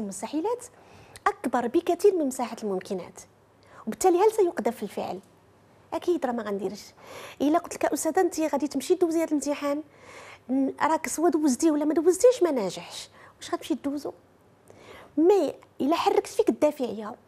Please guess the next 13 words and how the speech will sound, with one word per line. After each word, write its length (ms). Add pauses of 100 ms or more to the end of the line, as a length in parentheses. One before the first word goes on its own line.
(360)
والحافزيه 680
ديال 260
ان 180
اه 300
ممكن 440 (160)
وعلاش 340
لا، 220 (320)
واش 160
هادوك 240
اللي 120
دوزوا 280
احسن 200
منك؟ 460